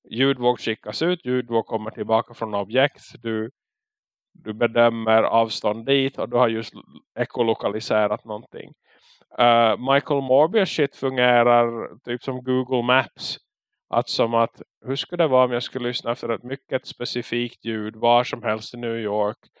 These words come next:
Och så hittar jag det typ. Jaha, precis som fladdermöss kan göra på riktigt, ja. Mm. Det, det är väl, det är väl lite så.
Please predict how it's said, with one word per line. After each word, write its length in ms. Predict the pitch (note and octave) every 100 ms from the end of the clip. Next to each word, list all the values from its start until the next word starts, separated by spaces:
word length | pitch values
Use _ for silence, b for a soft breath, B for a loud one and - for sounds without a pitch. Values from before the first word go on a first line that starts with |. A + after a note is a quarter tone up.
| b b b -
Och 100 | A2+
så 100 | -
hittar 480 | - F3+ _ - D#2+
jag 180 | C2+
det 100 | -
typ. 300 | - F#2+ A2 _ _ _ _ _ _ _ _ _ _ _ _ b b b b b b _ _ - B B B B
Jaha, 460 | B2 A#2+ F#3 F3 C3+ B B -
precis 400 | C#3 - F#3+ -
som 200 | D3+ D3
fladdermöss 540 | D3+ D3 A#2+ G#2 -
kan 200 | C3+ A2+
göra 160 | A#2 A2+
på 160 | A#2+
riktigt, 520 | A#2+ C#3 - - -
ja. 280 | G#2 G2 A2 _ _
Mm. 360 | A#2+ A#2 B2+ D3+ _ _ _ _ _
Det, 360 | A#2+ A2+ A2+ C3 -
det 60 |
är 120 | A#2+
väl, 260 | A#2+ B2 B2 _ _
det 100 | B2
är 100 | B2
väl 180 | B2 B2
lite 320 | A#2+ A#2 -
så. 220 | - -